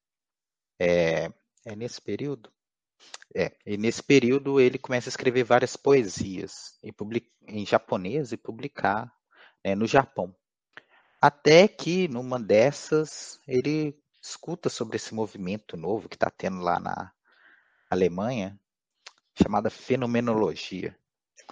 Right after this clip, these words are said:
E ele vai lá conferir fenomenologia, que é quando ele,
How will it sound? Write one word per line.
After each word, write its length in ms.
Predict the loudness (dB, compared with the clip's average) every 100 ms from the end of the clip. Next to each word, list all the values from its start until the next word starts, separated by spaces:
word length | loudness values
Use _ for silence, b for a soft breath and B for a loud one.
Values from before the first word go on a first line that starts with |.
| B B _
E 60 | 4
ele 120 | 6
vai 140 | 10
lá 160 | 10 8
conferir 640 | 6 -2 2 0 2 -2
fenomenologia, 920 | -8 -10 -8 -2 0 0 -4 -2 -2 -4
que 220 | 0 0
é 60 |
quando 640 | 0 -4 -8 -8 -4 -4 -4 _ -4
ele, 580 | 0 0 -2 -4 -6